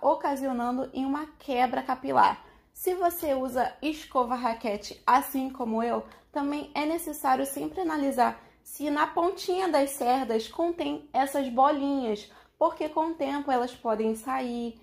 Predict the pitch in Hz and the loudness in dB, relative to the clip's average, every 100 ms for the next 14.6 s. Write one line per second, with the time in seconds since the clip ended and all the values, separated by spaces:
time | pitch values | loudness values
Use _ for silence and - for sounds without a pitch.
0 | _ - - 285 226 226 208 220 220 - | _ -14 -4 -2 -2 -2 0 0 0 2
1 | 220 214 220 233 269 285 - 302 349 392 | 4 4 2 0 0 -4 -2 -2 0 -2
2 | 370 294 277 277 269 247 214 262 370 415 | -4 -6 -4 -4 -4 -4 -4 0 2 4
3 | 311 277 277 285 254 254 277 330 - - | 2 4 4 2 -2 -8 -6 -8 -10 -20
4 | _ - 285 302 320 311 302 302 294 311 | _ -6 -2 0 0 0 -4 -6 -8 -6
5 | 311 330 247 220 202 202 - 220 220 262 | -6 -4 -2 -2 -2 -6 -12 -10 -8 -6
6 | 277 302 302 320 302 262 240 247 269 269 | -6 -6 -4 -2 2 4 4 2 -2 -6
7 | 269 294 330 339 311 - 277 247 262 - | -4 -2 -2 -4 -6 -6 -4 -2 -4 -10
8 | _ _ - 302 302 285 294 311 339 254 | _ _ 0 0 2 -2 -2 -4 -4 -2
9 | 247 262 320 - 269 269 277 285 302 294 | 2 0 0 -4 -4 -2 -4 -6 -4 -4
10 | - - - - - 247 285 294 277 269 | -2 -2 -2 -6 -6 -6 -4 -2 0 -2
11 | 285 320 294 277 302 294 254 262 254 254 | -2 -2 0 0 0 -2 -4 -4 -4 -2
12 | 277 254 254 262 277 277 277 277 269 - | -2 -2 -2 -4 -6 -2 -2 0 -2 -2
13 | 254 - 262 254 240 - - 233 269 330 | -4 -6 -4 -2 2 2 2 4 4 2
14 | - - 233 220 233 | -6 -4 -2 -2 -6